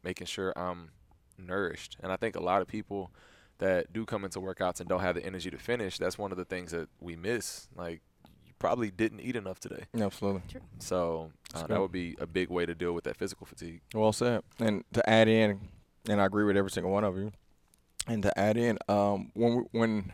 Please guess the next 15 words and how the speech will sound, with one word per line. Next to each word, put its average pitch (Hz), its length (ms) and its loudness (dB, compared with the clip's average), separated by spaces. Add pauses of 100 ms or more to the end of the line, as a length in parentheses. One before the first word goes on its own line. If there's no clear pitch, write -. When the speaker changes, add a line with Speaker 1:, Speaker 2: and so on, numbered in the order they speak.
(160)
Speaker 2:
I 117 80 8
have 120 80 6
the 113 80 10
opportunity 113 340 6
to 107 40 0
make 104 160 0
the 90 60 -4
workouts, 95 540 2
right, 104 260 2 (800)
one 113 260 6
thing 117 220 6
I 104 120 8
really 101 320 6
look 101 240 2
at 95 260 6